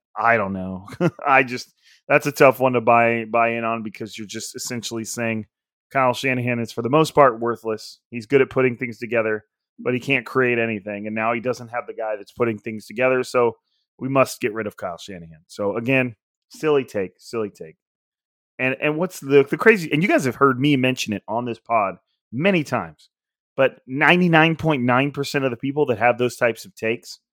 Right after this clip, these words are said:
don't even know how to draw up a single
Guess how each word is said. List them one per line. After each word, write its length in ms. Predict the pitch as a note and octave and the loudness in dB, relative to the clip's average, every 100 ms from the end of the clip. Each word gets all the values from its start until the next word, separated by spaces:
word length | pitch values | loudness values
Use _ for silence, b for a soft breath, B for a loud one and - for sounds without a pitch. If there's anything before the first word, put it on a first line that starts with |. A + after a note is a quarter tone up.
| _ _ _ _ _ _ _ _ _ _ _ | _ _ _ _ _ _ _ _ _ _ _
don't 300 | G3 A#3 A#3+ | 0 0 -2
even 400 | G#3+ G#3+ G3+ F3+ | -6 -4 -4 -2
know 220 | E3 F3+ | 2 2
how 100 | F3 | 4
to 100 | F3+ | 4
draw 420 | C#3+ - C#3 D3+ E3 | 4 4 8 10 10
up 180 | D#3+ - | 8 4
a 80 | B2+ | 2
single 440 | - - E3+ D#3+ | 2 2 4 4